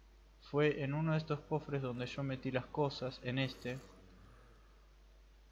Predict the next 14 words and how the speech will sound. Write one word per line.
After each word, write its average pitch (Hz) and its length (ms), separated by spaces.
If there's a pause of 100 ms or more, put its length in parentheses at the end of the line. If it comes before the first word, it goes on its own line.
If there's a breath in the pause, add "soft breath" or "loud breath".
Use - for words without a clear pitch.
(200)
Uy, 208 160
me 165 160
falta 202 360
la, 147 680 (460)
la 143 140
guía 180 180
del 165 160
Open 156 280
Blocks. 240 440 (1700)
No 151 220
sé 160 160
dónde 180 280
la 143 100
puse. 151 420